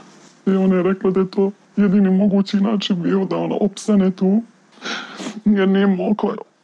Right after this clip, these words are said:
o njoj da se brine dok je, jer u tom trenutku je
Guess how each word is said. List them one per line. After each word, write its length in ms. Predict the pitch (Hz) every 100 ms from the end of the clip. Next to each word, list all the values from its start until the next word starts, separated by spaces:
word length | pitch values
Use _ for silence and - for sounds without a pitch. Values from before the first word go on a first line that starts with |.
| _
o 100 | 208
njoj 180 | 214 208
da 80 | 196
se 180 | - 202
brine 340 | 190 202 190
dok 220 | 180 196
je, 100 | - - _ _ -
jer 240 | 190 190
u 120 | 190
tom 240 | 180 196 196
trenutku 500 | 190 185 185 - 165
je 140 | 156